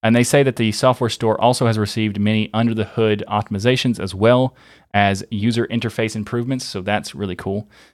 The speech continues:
If you can check out Zorin O S beta, it is available right now.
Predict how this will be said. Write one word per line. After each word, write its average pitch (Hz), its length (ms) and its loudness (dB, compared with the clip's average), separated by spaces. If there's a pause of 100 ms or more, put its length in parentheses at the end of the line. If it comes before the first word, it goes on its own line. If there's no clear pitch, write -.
If 123 80 4
you 139 40 6
can 147 120 4
check 156 140 4
out 127 160 4
Zorin 135 320 4
O 117 160 2
S 120 260 2
beta, 131 560 2 (120)
it 110 100 -2
is 104 100 2
available 110 580 2
right 104 280 -2
now. 107 340 2